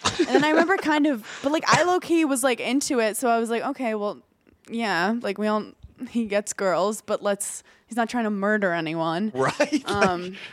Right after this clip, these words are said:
Speaker 1: the, we've all had that miscommunication. But yeah, at some point, the drama gets so intense 'cause of the internet that we're like,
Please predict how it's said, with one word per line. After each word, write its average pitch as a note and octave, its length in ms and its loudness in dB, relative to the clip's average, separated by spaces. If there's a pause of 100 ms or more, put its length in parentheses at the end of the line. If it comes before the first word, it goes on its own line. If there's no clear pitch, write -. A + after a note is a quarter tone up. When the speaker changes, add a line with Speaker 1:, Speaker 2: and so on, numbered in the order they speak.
Speaker 1:
the, A3+ 320 0
we've B3+ 220 4
all B3+ 220 6
had B3+ 240 2
that A#3 160 4
miscommunication. A#3 680 2 (160)
But D4 100 4
yeah, F4 320 4
at C#4 160 4
some G4 180 2
point, - 360 2 (720)
the C4+ 100 2
drama A#3 400 2
gets C#4+ 160 0
so B3+ 140 4
intense G#3+ 380 0
'cause G#3+ 200 0
of F#3+ 60 -4
the F#3 120 2
internet A3+ 540 2
that A3+ 160 0
we're G#3+ 160 2
like, G#3 260 0